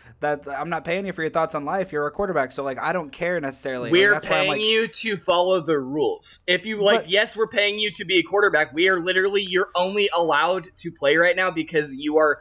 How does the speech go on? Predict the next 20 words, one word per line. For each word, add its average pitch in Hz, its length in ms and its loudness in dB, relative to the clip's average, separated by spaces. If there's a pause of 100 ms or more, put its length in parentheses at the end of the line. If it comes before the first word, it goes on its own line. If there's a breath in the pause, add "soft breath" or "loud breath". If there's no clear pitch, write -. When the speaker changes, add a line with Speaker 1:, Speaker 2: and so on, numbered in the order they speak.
(120)
Speaker 1:
That's 175 180 0
Speaker 2:
you 165 60 2
Speaker 1:
the 180 100 4
Speaker 2:
have 175 80 -2
Speaker 1:
thing. 190 160 0
Speaker 2:
agreed 165 360 -2
to 202 140 -4
follow 175 440 4
rules. 143 500 -2
You 170 100 -6
don't 196 180 4
Speaker 1:
That's 190 120 0
the 196 60 2
Speaker 2:
get 196 100 2
to 196 80 4
Speaker 1:
thing. 190 80 4
Speaker 2:
just - 400 0 (880)
Speaker 1:
And 202 280 -2
so 214 240 4
there's 185 260 2